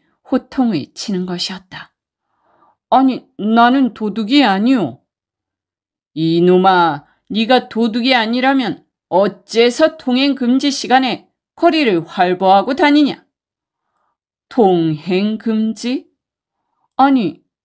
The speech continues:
한양에 통행을 금하는 시간이 있단 말이오?" "아이고, 이런 촌놈을 보았나? 아니, 너는 도대체 어디서 굴러왔기에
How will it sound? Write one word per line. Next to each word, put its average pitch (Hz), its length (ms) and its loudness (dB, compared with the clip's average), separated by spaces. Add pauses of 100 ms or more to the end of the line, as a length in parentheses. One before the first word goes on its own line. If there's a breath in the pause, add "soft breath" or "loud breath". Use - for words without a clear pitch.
(500)
한양에 214 880 -2 (380)
통행을 220 540 -2
금하는 175 520 -2
시간이 254 460 0
있단 240 240 -2
말이오?" 240 440 -2 (800)
"아이고, 247 1040 0 (300)
이런 180 720 0
촌놈을 208 680 0
보았나? 233 560 -2 (560)
아니, 220 420 2
너는 254 440 0 (560)
도대체 254 420 0
어디서 175 480 0
굴러왔기에 214 760 0